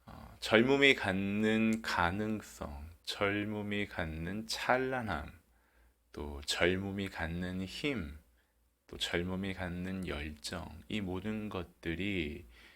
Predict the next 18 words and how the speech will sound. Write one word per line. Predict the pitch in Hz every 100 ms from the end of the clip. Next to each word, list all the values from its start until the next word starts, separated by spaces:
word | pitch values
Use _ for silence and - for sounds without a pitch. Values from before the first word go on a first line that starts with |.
| _
그 | 113
젊음의 | - 95 98 107 104 104
시간 | - 127 139 135 131
속에 | - 101 101
가득히 | 98 - 87 98 101 107 117
담겨 | - 82 87 95 101
있지만 | 80 - - 73 80 78 73 78
실상, | - - 135 135 - 73 78 80 - - - _ - - - - - - _ _ -
어, | - - - - - -
이미, | 117 127 110 76 73 73 - _
어, | - -
기성세대가 | - 113 120 117 113 110 107 104 104
되어버린, | 87 87 90 87 76 73 -
이미 | 87 95
중년의 | 92 98 95 98 98 95
시간을 | - 98 101 95
지나고 | - - 98 98 104
있는, | 104 90 92 123 110 76